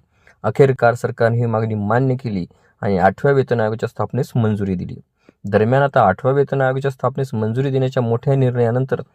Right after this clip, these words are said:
केंद्रातील सरकारकडून सरकारी कर्मचाऱ्यांसाठी आणखी एक मोठा निर्णय होण्याची शक्यता आहे. मार्च महिन्यात आता केंद्रीय कर्मचाऱ्यांना आणखी एक भेट मिळेल अशी अपेक्षा आहे. ही भेट म्हणजे महागाई भत्ता पुन्हा एकदा वाढणार आहे.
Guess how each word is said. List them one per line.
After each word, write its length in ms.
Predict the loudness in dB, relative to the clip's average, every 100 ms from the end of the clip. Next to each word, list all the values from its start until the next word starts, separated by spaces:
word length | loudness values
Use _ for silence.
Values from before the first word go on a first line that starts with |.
| _ _ _
केंद्रातील 420 | 0 4 4 2 0
सरकारकडून 580 | -2 -2 -2 0 -2
सरकारी 500 | -2 -2 -2 0 -2
कर्मचाऱ्यांसाठी 560 | 0 0 0 0 -2 -2
आणखी 320 | 0 -2 -2
एक 80 | -4
मोठा 240 | -2 -2
निर्णय 280 | -2 -2 -2
होण्याची 320 | -2 -2 -6
शक्यता 420 | -6 -6 -6 -4 -4
आहे. 160 | -4 -10 _ _ _ _ _
मार्च 380 | -2 4 4 2
महिन्यात 300 | -2 0 0
आता 120 | 0 -2 -2
केंद्रीय 280 | -4 0
कर्मचाऱ्यांना 580 | 0 0 -2 -4 -2 0
आणखी 400 | 0 -2 -4 -4
एक 140 | -2 0
भेट 240 | -2 0
मिळेल 160 | -2 0
अशी 200 | 0 -2
अपेक्षा 380 | -2 -8 -8
आहे. 100 | -10 -10 _ _ _ _ _
ही 40 |
भेट 300 | 0 4 4
म्हणजे 260 | 4 0 0
महागाई 360 | 2 4 4 4
भत्ता 380 | 2 0 0 0 -6 _ _ _
पुन्हा 200 | 0 4
एकदा 240 | 4 4 4
वाढणार 360 | 4 4 2
आहे. 120 | -2